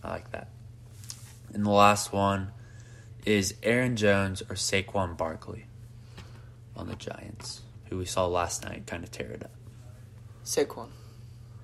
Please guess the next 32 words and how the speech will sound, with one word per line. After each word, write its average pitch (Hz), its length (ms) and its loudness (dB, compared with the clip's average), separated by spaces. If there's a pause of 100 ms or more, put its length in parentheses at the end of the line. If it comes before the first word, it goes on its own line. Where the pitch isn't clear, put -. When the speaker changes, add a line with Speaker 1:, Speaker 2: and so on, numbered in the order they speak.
(1300)
Speaker 2:
Saquon, 156 920 0 (1500)
he's, 143 520 -4 (140)
he's 185 180 0
a 214 200 4 (220)
kind 156 240 -2
of 147 80 -4
a 139 40 -2
receiving 135 420 -2
back, 135 340 -4 (140)
um, 135 400 4
and 143 160 -2
the 139 80 -2
Giants 139 320 -4
just - 180 -6
like 131 160 -6
to 131 100 -10
utilize 127 500 -6
him - 140 -10
a - 60 -8
lot - 280 -10
in - 160 -12
the - 200 -12
offense. - 680 -14 (440)
Speaker 1:
Yeah, 90 280 -4 (160)
as 110 200 4
I 110 60 4
said, 98 540 2 (340)
uh, 92 540 4
yesterday 95 580 2
in 85 80 -2
the 87 100 -6
podcast, 90 680 -2